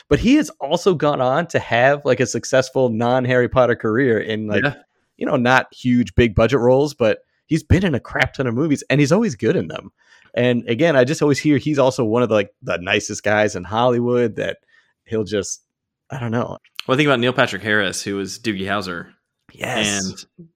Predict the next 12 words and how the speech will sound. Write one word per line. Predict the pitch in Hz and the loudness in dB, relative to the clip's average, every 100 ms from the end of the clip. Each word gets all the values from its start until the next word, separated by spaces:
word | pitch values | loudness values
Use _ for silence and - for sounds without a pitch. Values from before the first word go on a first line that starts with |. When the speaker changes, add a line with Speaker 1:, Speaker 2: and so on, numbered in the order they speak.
| - | -12
Speaker 2:
that | 101 | -8
was, | 101 | -6
like, | 101 92 | -8 -8
child | - 147 135 | 2 2 2
star, | - 98 95 | -2 -4 -4
but | 98 | -4
then | 107 | -4
he | 107 | -4
completely | 104 98 131 110 110 104 104 _ - | -6 -6 -4 -2 -2 -4 -8 _ -14
Speaker 1:
Just | 120 - | -14 -10
disappeared. | 143 123 - 120 | -8 -6 0 2
Speaker 2:
remade, | 120 113 135 | 4 4 2